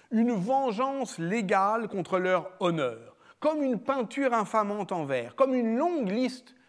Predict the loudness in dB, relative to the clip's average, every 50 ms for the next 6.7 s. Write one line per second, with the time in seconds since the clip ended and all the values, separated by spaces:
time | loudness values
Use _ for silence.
0 | _ _ -2 0 0 0 0 -2 -4 -4 -8 -8 -8 -6 -8 -8 -8 -14 -20 -18
1 | -14 -8 -6 -4 -4 -4 -4 -4 -4 -4 -2 -4 -4 -4 -6 -8 -8 -10 -10 -12
2 | -16 -18 -20 -20 -20 -20 -20 _ _ _ _ _ _ _ _ _ _ _ _ _
3 | _ _ _ _ _ -4 -2 -2 -2 -2 -2 0 0 0 0 -2 -4 -4 -4 -6
4 | -4 -6 -8 -8 -8 -10 -8 -6 -6 -6 -4 -2 0 0 0 0 0 -4 -10 -18
5 | -20 _ _ _ _ _ _ _ _ _ _ _ -16 -12 -12 -8 -2 0 0 0
6 | -2 -6 -14 -18 -18 -18 -20 -20 -20 -20 -20 -20 -20